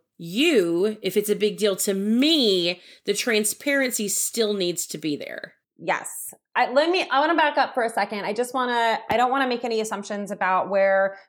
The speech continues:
Speaker 2: our, where listeners are coming from in terms of knowledge, 'cause I know we're all kinda coming in, we're all in different places in our learning.
Speaker 1: Yes.
Speaker 2: So you made the distinction between S T D and S T I, and, um, language like this shifts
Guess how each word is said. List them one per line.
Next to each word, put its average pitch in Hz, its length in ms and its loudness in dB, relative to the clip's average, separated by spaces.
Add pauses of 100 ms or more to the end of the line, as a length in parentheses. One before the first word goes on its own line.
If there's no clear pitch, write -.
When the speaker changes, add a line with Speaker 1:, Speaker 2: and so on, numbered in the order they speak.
(140)
Speaker 2:
our, 202 300 2
where 208 260 2
listeners 202 460 -4
are 196 80 -6
coming 190 260 -10
from 180 200 -4
in 180 60 -10
terms 175 200 -10
of 170 80 -10
knowledge, 165 380 -4
'cause - 100 -16
I 180 80 -4
know 175 100 -6
we're 170 120 0
all 160 320 -4
kinda 170 180 -12
coming 175 300 -8
in, - 200 -14 (460)
we're 226 80 4
all 220 140 6
in 214 80 0
different 202 240 -4
places 190 260 -4
in 180 80 -2
our 175 160 0
learning. 170 240 0
Speaker 1:
Yes. 165 240 0
Speaker 2:
So 196 280 4
you 208 120 -4
made 247 180 2
the 277 60 4
distinction 247 460 0
between 208 260 -2
S 214 240 -6
T 226 100 -4
D 214 140 0
and 196 100 -2
S 196 160 -8
T 185 140 -2
I, 175 460 0
and, 180 540 -6 (420)
um, 190 300 -2
language 262 340 2
like 233 160 -2
this 208 200 -4
shifts 196 240 -4